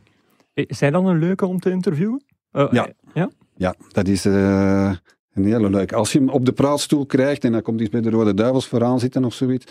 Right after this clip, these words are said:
Speaker 2: hij is ook altijd heel relaxed. Grapje hier, eh, zegt iets, antwoord op de vragen,
Speaker 1: Mhm.
Speaker 2: op een eerlijke manier, je voelt dat. Nee, nee, is, eh, is een hele, hele toffe kerel om interview-,
Speaker 1: Ja.
Speaker 2: te interviewen.
Speaker 1: Gert, heb je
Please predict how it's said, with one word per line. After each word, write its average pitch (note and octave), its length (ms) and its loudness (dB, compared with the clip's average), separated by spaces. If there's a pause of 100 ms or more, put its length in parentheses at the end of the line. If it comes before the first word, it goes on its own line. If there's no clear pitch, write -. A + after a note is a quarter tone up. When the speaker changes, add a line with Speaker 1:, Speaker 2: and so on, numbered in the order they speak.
(200)
Speaker 2:
hij A2+ 120 0
is G#2 120 0
ook B2+ 100 0
altijd C3+ 260 0
heel C3+ 240 2
relaxed. A#2+ 500 0 (160)
Grapje B2 360 0
hier, C#3+ 480 2
eh, A#2 440 0 (180)
zegt - 360 -2
iets, D#3 300 -2
antwoord C#3+ 480 0
op A2+ 120 0
de G#2+ 80 2
vragen, C#3 460 2
Speaker 1:
Mhm. A#2+ 200 -2 (160)
Speaker 2:
op A2+ 180 0
een A#2 100 2
eerlijke D3+ 360 2
manier, B2+ 360 2
je B2 120 0
voelt D#3 240 0
dat. E3+ 260 -2 (160)
Nee, A2 180 2
nee, A2 260 2
is, F#2+ 140 -2
eh, G2+ 600 0 (640)
is G2+ 120 -6
een G#2+ 120 0
hele, B2 340 2 (200)
hele C#3+ 440 -2
toffe B2 260 0
kerel A2+ 280 2
om G#2 120 2
interview-, F2 400 -2 (100)
Speaker 1:
Ja. C3 140 4
Speaker 2:
te A#2+ 100 2
interviewen. E2+ 600 -2
Speaker 1:
Gert, C3 280 -2
heb D3 120 -4
je C#3+ 460 0